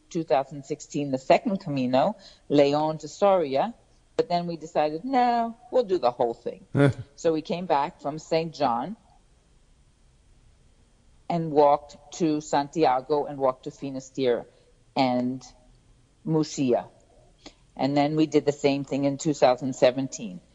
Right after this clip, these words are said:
Speaker 1: In two thousand seventeen, David hurt his knee and his ankle, and then he had surgery when we got back after the Camino in August. So now we are walking again, and we're good. His knee,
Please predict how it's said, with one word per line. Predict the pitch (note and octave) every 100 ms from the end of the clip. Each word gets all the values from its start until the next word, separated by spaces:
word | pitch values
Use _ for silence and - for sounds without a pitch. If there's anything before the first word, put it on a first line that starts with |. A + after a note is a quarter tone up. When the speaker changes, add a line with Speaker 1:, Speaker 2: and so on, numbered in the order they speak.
| _ _
Speaker 1:
In | C3+ D3
two | G#3 F#3+
thousand | D#3 D3 C#3+
seventeen, | - F#3+ A3 A3 - D3+ D3 D3+
David | - F3 A3+ A#3+ F#3
hurt | B2+ A2+
his | A#2 A2+
knee | B2+ A#2 A#2+ G#3 - _ _ _ _ _
and | - C3+
his | B2+ -
ankle, | C3 A#2 C#3 A3+ - - _ - - - _
and | C#3 C#3+
then | C#3 C#3+
he | F3
had | D#3+ B2+
surgery | - F#3 G3 E3+ C#3+ D3 F3
when | - D3+
we | C#3
got | C3 A#2+ -
back | C3 A2+ A2+ - _ _ _ _ -
after | B2+ - B2+
the | B2
Camino | - B2 A#2+ A#2+
in | A#2+ A2+
August. | D#3 D#3+ B2 F#3 - - - _ _ _ _ _ _ _
So | - D#3+
now | D#3+ F3 C#3+ D3+
we | F#3 E3
are | C#3+
walking | C3+ D3 D3 D#3
again, | D3 C#3+ C#3+ A#2+ C#3+ F#3 -
and | D3+
we're | C#3 C3+
good. | B2+ - D#3 A2 F#2 _ _
His | B2 -
knee, | C3 D#3 F3+